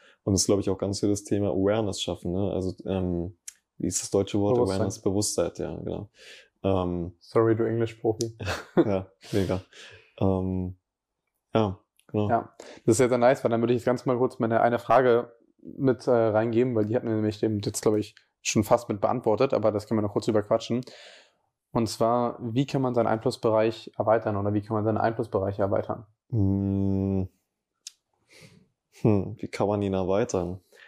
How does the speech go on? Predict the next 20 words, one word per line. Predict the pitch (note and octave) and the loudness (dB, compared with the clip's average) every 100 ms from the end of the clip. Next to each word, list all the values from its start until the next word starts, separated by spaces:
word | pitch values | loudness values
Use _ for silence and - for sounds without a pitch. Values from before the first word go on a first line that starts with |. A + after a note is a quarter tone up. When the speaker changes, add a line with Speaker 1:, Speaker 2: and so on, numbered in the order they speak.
| _ | _
Speaker 1:
Im | - G2 | -2 0
Endeffekt | G#2 A#2 C#3 C3 | 0 -2 -2 -2
ist | A#2+ - | -2 -2
es | - | -2
ja | A#2 A2+ | 0 0
nur, | A2 A2 A2 - | 2 2 0 -2
also | - G2+ | -4 -2
der | F2 | -2
Einflussbereich | A2+ C#3 - A2 A#2+ | -2 -4 -2 -2 -2
besteht | A2 - A2+ | -4 -6 -4
ja | A2 | -2
nur | G#2+ A#2+ | -2 -2
aus | A#2+ | -2
dem, | A#2 A2+ | 0 0
was | G#2+ - | -2 -2
du | G#2+ | -4
für | - | -2
dich | G#2+ - | -4 -2
persönlich | - G2+ G#2 G2+ | -2 0 0 -2
definierst. | G#2 - G2+ F#2 F2 - | -4 -2 -2 -2 -4 -10